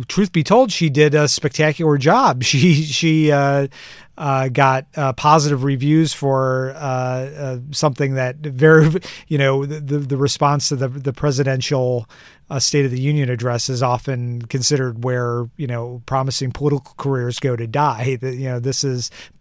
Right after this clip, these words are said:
uh, you know, there's a long line of folks who have been chosen for that task who have sort of fallen flat. But Stacey Abrams did a very, uh, creditable job there. And, um, I think Chuck Schumer was hoping that,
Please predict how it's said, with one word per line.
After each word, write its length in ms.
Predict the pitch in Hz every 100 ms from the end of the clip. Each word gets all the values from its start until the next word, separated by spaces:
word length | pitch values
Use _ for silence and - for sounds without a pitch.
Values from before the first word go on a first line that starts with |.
| - 180
uh, 420 | 143 127 120 120 135 139 143
you 80 |
know, 140 | 123 117
there's 200 | 123 120
a 40 |
long 280 | 120 131 127
line 300 | 123 123 123
of 240 | 117 107 _ - - -
folks 320 | _ 151 143 -
who 60 |
have 100 | 131
been 100 | 123
chosen 360 | 120 143 135 135
for 120 | 135
that 180 | 120 113
task 380 | - 123 120 -
who 80 | 123
have 120 | 113
sort 220 | - 127
of 60 | 117
fallen 340 | 139 117 117
flat. 400 | - 160 175 107
But 160 | - 117
Stacey 380 | - 139 143 139
Abrams 260 | 131 131
did 120 | 127
a 40 | 120
very, 640 | 107 135 143 135 135 131 - - - - _
uh, 400 | - 127 120 123 135
creditable 540 | - 147 143 131 131
job 480 | 104 135 131 135 151
there. 420 | 160 165 185 220 -
And, 560 | 139 131 127 131 127
um, 640 | - 143 131 131 131 135 165
I 80 | 139
think 220 | 139 127
Chuck 160 | - 139
Schumer 360 | - 147 143
was 180 | 135 127
hoping 320 | 139 135 135
that, 120 | 127